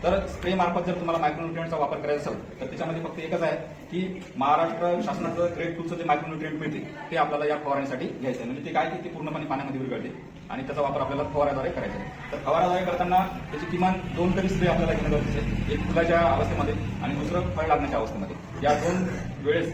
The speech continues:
आपल्याला त्याच्यामध्ये मायक्रोन्युट्रिएंटचे स्प्रे घेणं गरजेचं आहे. आता मोसंबीच्या बाबतीत जर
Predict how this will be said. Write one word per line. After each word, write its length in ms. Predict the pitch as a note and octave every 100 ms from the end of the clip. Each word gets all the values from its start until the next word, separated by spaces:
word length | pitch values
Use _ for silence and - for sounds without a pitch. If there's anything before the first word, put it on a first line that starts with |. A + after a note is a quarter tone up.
| -
आपल्याला 340 | - D3+ E3
त्याच्यामध्ये 420 | - - D#3 D3+
मायक्रोन्युट्रिएंटचे 560 | C#3 C3+ D3 C#3 C#3+ C#3+
स्प्रे 220 | - D3
घेणं 200 | C#3+ C#3 D#3 - - -
गरजेचं 300 | C3+ B2 B2
आहे. 360 | - - - - - -
आता 360 | E3 E3 E3 C#3+
मोसंबीच्या 400 | D3 F3+ F3 E3+
बाबतीत 240 | D#3+ F3+
जर 220 | E3+ F3